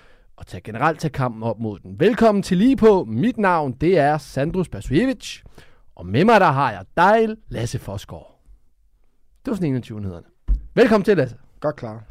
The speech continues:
Speaker 2: Ja, vel, jo, tak.
Speaker 1: <laughs> Godt klar. Sådan en klap på skulderen, eller hvad?
Speaker 2: Ja, jamen, det, det kan du godt, øh,
Speaker 1: Ja, du
Speaker 2: overføre. Det kan du godt køre videre til noget andet.
Speaker 1: Jamen, det er jo, der er jo, der er jo forskel. Enten kan man gøre den sådan helt sådan neutral, kedelig, eller lidt mere gejst. Sådan startede vi i dag. Velkommen til.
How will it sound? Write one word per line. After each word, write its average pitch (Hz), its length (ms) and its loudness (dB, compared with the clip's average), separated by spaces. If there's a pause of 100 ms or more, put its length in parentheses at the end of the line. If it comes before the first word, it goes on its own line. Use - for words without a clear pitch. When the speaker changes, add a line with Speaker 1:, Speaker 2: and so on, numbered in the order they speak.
(120)
Speaker 2:
Ja, 135 140 -6 (160)
vel, 139 280 -8
jo, 139 140 -10
tak. 127 280 -14
Speaker 1:
<laughs> - 100 -16
Godt 104 120 -12
klar. 98 380 -12
Sådan 120 160 -8
en - 60 -8
klap 131 180 -2
på - 80 -12
skulderen, 139 340 -4
eller 113 180 -6
hvad? 156 100 -4
Speaker 2:
Ja, 180 120 -6
jamen, 127 160 -8
det, 139 220 -8
det 143 100 -6
kan 170 80 -6
du 143 60 -8
godt, 127 240 -10
øh, 143 100 -8
Speaker 1:
Ja, 131 60 -4
du 123 60 -4
Speaker 2:
overføre. 131 360 -10
Det 123 180 -18
kan 160 100 -6
du 156 60 -4
godt 139 180 -4
køre 151 200 -4
videre 135 160 -6
til 139 120 -14
noget 120 120 -8
andet. 117 200 -14 (260)
Speaker 1:
Jamen, 113 260 -6
det 120 80 -2
er 127 40 2
jo, 113 260 0 (180)
der 135 60 -2
er - 20 0
jo, 156 120 0 (140)
der 190 60 4
er 185 40 6
jo 180 60 6
forskel. 170 480 2
Enten 165 180 -4
kan 131 100 -2
man 117 80 -8
gøre 95 120 -12
den 101 80 -18
sådan 101 180 -10
helt 147 360 -8
sådan - 160 -16
neutral, 139 560 -10 (120)
kedelig, 131 340 -10 (520)
eller 98 160 -14
lidt 107 180 -12
mere 113 280 -6
gejst. 117 420 -10 (680)
Sådan 202 160 -4
startede 135 300 0
vi 110 60 -2
i 107 40 -4
dag. 107 240 -8 (200)
Velkommen 190 300 -2
til. 214 120 -6